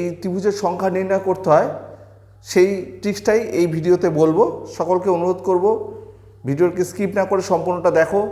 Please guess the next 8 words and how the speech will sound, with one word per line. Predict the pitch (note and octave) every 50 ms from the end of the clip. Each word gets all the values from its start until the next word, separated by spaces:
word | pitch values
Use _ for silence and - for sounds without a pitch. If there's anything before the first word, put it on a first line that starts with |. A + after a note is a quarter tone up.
| - - - - - -
তোমরা | D#3+ D#3 D#3+ D#3
বুঝতে | D#3 F3+ F3+ - - F#3+ F#3
পারবে | F3 D#3 C#3+ E3 G3+ G#3 - - -
এই | - B2+
ডায়াগ্রামগুলো | A#2+ A2 D3+ D3+ E3+ F#3 F3 F3 F3 E3+ F3+ G#3 G#3 G3 G3 F#3+ F#3 F3+ F3+ F#3+ G3 G3
থেকে | G3+ - F#3 D#3 E3 E3+ F#3+ - - - - - - -
কিভাবে | - F#3 G3 G3 G3 G3+ G3
খুব | G3+ G3+ G#3+ G3+